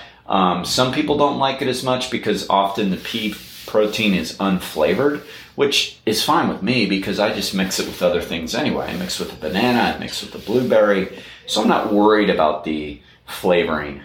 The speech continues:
so much at all. Um, and, but some of the other ones that are plant proteins collected together are more flavored, so people prefer that. So the bottom line is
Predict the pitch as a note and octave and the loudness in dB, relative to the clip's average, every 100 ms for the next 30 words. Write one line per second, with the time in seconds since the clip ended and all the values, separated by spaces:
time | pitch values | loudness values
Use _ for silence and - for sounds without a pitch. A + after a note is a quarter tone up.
0 | - - F#2+ D2+ D2+ C#2+ - - C#2+ B1+ | -14 -4 -2 -2 -6 -8 -8 -4 -4 -4
1 | - - E2 - - - - - - _ | -6 0 2 2 -2 -10 -20 -20 -20 _
2 | _ - E2+ E2 D#2+ D#2 D2 - - F#2+ | _ -4 0 2 0 -4 -10 -18 -8 -4
3 | F#2 F2+ E2+ - A#2+ G#2+ G2 G#2 A#2+ G2 | 0 0 0 2 2 4 4 4 4 2
4 | F2 F2 E2+ F2+ E2 D#2+ - G#2 F#2+ F#2 | 0 0 0 2 2 0 -2 0 0 0
5 | G#2 F#2 F2+ F#2+ F2+ E2+ - - F#2+ F2+ | 2 0 0 -2 -2 -4 -10 -4 0 2
6 | - F2+ - F2 - C3+ G#2+ F2 F2 E2+ | 0 -8 -10 -2 2 2 2 0 0 -4
7 | E2 - - G#2+ F#2 E2+ - F2 - F2+ | -6 -4 0 2 2 -2 -4 -6 -6 -8
8 | F2 - D#2 - D#2+ - - - - - | -10 -12 -10 -4 -2 -2 -6 -10 -16 -20
9 | - - _ - B2+ B2 B2 D#3+ - - | -20 -20 _ 2 4 4 2 0 2 0
10 | A2+ A2+ A#2 G#2 E2+ F2 - | 0 2 2 0 -4 -6 -10